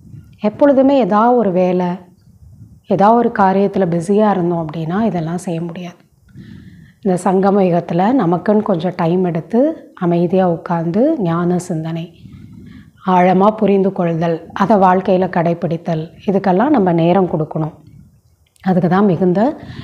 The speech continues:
ஏகாந்தமாக இருக்கணுங்கிறார். ராம தீர்த்திற்காக கூறுகிறார்கள்.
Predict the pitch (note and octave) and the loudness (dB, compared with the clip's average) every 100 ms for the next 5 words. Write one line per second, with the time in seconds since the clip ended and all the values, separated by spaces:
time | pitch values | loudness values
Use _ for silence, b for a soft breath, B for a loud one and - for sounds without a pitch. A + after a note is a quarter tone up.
0 | B G3 G3 A3+ A3 G#3+ F#3 E3 D#3+ G#3 | B -2 4 4 4 0 -4 -2 0 0
1 | D#3+ D#3+ D#3+ D3+ E3+ - - B B B | -2 -4 -4 -6 -10 -16 -20 B B B
2 | B B G#3+ A#3+ D4 E4 E4 B3 A#3+ A3+ | B B 4 4 4 2 2 -2 0 -2
3 | - G#3 F#3+ A3+ A#3 G3+ F#3 F#3 D#3+ D3+ | 2 2 2 0 0 0 2 0 0 -2
4 | D#3+ | -10